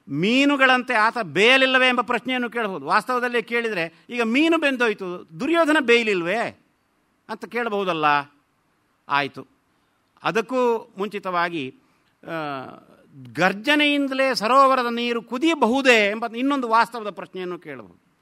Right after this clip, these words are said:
ಇದು ಸುಳ್ಳಲ್ವ ಹೇಳಿದ್ದು ಅಂತ. ಹಾಗಾದರೆ ಕವಿಗಳು ಸುಳ್ಳು ಹೇಳುವವರು?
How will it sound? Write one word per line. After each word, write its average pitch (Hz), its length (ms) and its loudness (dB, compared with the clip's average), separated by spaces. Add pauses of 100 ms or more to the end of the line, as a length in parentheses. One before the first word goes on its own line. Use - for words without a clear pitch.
(160)
ಇದು 233 260 -6
ಸುಳ್ಳಲ್ವ 226 600 2
ಹೇಳಿದ್ದು 113 640 -8
ಅಂತ. 104 180 -20 (720)
ಹಾಗಾದರೆ 220 420 2
ಕವಿಗಳು 226 680 -2 (300)
ಸುಳ್ಳು 277 240 2
ಹೇಳುವವರು? 180 840 0